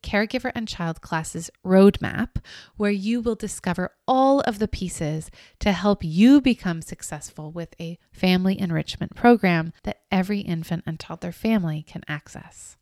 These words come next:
All right, let's get into the myths. Myth number one. I find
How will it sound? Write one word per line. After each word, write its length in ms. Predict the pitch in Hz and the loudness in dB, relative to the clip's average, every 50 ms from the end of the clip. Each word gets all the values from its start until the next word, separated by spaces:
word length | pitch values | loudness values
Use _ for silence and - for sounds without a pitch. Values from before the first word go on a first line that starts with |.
| _ _ _ | _ _ _
All 140 | - 180 180 | -4 -4 -2
right, 200 | 165 170 - - - | -4 -4 -8 -10 -10
let's 300 | 175 175 156 - - - | -10 -10 -10 -10 -12 -10
get 160 | - 170 156 | -8 -8 -8
into 300 | 151 151 156 - - 165 | -8 -8 -10 -12 -8 -6
the 80 | - | -4
myths. 600 | 180 175 - - - _ - - - - - - - _ _ - | -4 -4 -6 -8 -10 _ -16 -16 -16 -16 -18 -20 -20 _ _ -6
Myth 400 | 190 202 247 302 349 330 - - - _ | -2 0 2 2 2 0 -4 -10 -12 _
number 380 | 208 190 196 196 190 175 202 196 | -4 -2 -2 -2 0 0 -2 -2
one. 340 | 170 151 143 98 - - - _ _ _ _ _ | -2 -4 -6 -8 -10 -14 -20 _ _ _ _ _
I 280 | - 247 294 349 403 403 | -2 -2 0 -2 -2 -4
find 600 | - - - - - - - - - - - - | -6 -6 -6 -6 -6 -10 -14 -18 -18 -18 -18 -18